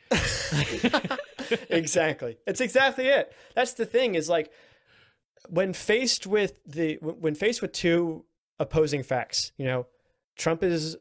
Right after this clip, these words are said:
Speaker 2: our savior and gonna save us all from the deep state. Joe Biden won the election,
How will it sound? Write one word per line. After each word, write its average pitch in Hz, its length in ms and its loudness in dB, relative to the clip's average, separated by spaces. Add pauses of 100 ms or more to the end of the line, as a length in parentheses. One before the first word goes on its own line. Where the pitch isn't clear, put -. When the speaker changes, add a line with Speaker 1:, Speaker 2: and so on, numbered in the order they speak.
(160)
Speaker 2:
our 139 180 0
savior 131 380 0
and 120 80 -4
gonna 120 140 -4
save 131 260 -2
us 127 120 -2
all 120 100 0
from 120 140 -8
the 113 40 -6
deep 117 180 -8
state. 110 280 -8 (180)
Joe 143 160 0
Biden 127 260 0
won 117 140 -4
the 117 100 -6
election, 107 420 -8